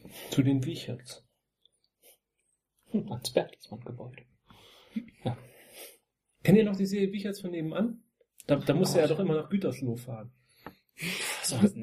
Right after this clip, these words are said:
Speaker 2: solange er nicht nach Bielefeld verschwindet.
Speaker 1: Ich bin schon wieder dran, ne?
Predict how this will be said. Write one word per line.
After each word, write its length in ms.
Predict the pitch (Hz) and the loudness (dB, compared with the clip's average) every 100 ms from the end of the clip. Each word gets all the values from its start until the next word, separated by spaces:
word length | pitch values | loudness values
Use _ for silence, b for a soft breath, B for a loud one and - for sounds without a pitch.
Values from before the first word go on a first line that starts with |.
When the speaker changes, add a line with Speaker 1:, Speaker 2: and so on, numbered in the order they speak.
| 117 | -12
Speaker 2:
solange 420 | 110 110 117 120 | -10 -4 -2 0
er 160 | 117 110 | -2 0
nicht 340 | 107 - - | 0 0 6
nach 220 | 196 190 | 6 6
Bielefeld 800 | - 120 123 156 - - 135 143 | -2 -6 -6 -6 -8 -6 -4 -4
verschwindet. 840 | 190 156 190 151 135 131 190 - - - _ - - - - - - - 220 214 - - - - B B B B - - - 185 131 - _ _ _ _ _ _ _ _ _ _ _ _ _ _ _ _ _ _ _ _ - - _ - | -4 0 0 0 -10 -10 -10 -10 -16 -20 _ -20 -20 -20 -20 -20 -16 -12 -10 -10 -12 -14 -14 -6 B B B B 0 2 4 4 0 -10 _ _ _ _ _ _ _ _ _ _ _ _ _ _ _ _ _ _ _ _ -16 -16 _ 4
Speaker 1:
Ich 180 | 156 | 4
bin 120 | - 131 | 4 -4
schon 140 | 143 | -4
wieder 200 | 143 117 | -4 -6
dran, 200 | 113 110 | -8 -10
ne? 160 | 123 | -12